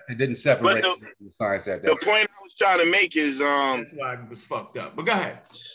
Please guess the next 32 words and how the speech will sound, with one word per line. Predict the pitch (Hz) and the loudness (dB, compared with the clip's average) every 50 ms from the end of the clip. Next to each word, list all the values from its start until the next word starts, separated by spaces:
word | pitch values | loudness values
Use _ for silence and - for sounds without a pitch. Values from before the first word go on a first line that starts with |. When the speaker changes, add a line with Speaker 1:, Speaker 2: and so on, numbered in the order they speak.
| - _ _ _ | -20 _ _ _
Speaker 2:
some | - - - 180 175 175 | -20 -6 -2 0 0 2
of | 180 | 0
the | 180 | 0
most | 180 180 180 175 - - - | 0 0 0 0 -2 -4 -6
pri-, | - 190 185 185 _ _ - | -4 -4 -4 -4 _ _ -4
the | 143 156 143 | -2 -2 -2
prize | - - 175 180 208 240 247 226 208 185 160 143 139 - - _ _ _ _ _ _ _ _ _ _ - | -2 0 0 2 2 2 2 2 2 2 0 -2 -4 -10 -14 _ _ _ _ _ _ _ _ _ _ -6
in | 151 151 - 185 | -6 -4 -2 -2
Egypt | 196 220 208 156 165 170 - - | -2 -2 0 0 0 0 0 -2
was | - - 220 226 175 | -6 -12 -10 -6 -4
the | 151 165 - | -4 -4 -2
priesthood. | - 160 151 139 120 - - 123 101 87 - _ - - _ _ _ _ _ - - - _ _ _ _ _ _ _ _ _ _ _ - | 0 0 0 0 -2 -2 -2 -2 -2 -2 -6 _ -20 -20 _ _ _ _ _ -14 -14 -14 _ _ _ _ _ _ _ _ _ _ _ 0
So, | 180 170 156 151 147 139 - - _ _ _ _ _ _ _ - | 2 4 4 4 2 0 -4 -10 _ _ _ _ _ _ _ 0
and | 165 156 156 147 | 0 0 0 0
then | 202 220 254 240 | 0 0 2 2
when | 220 202 | 0 -2
you | 190 190 175 | -2 -4 -4
talk | - 214 185 185 165 | -2 0 0 0 0
about | 175 165 170 165 156 131 120 | 0 0 0 0 0 -2 -4
priesthoods, | 160 208 254 240 - - 185 170 165 156 139 - - _ _ - | -4 -6 -4 -4 -2 0 2 2 2 0 -2 -8 -16 _ _ -2
they | 170 196 240 269 - | 0 0 0 0 0
interacted | 226 202 185 165 - 170 151 165 185 226 247 - - 175 170 | 0 0 0 0 0 0 2 2 2 2 0 -2 -2 -4 -4
each, | 170 165 - - - - - | -4 -6 -8 -10 -10 -8 -4
with | 147 151 156 | -2 0 0
each | 151 147 - - | 0 -2 0 2
other, | 175 190 175 147 160 151 143 139 - _ _ _ _ _ - | 2 2 4 4 4 4 2 0 -4 _ _ _ _ _ -2
like, | 147 143 127 156 | -2 0 0 0
on | 160 156 151 | 0 0 0
some | - - 175 156 147 | -2 -2 -4 -4 -2
type | - 175 156 151 - 143 | 0 0 0 0 0 0
of | 143 143 135 131 123 113 104 | -2 0 0 0 -2 -4 -2
boule | - 165 175 165 | -2 -2 -2 0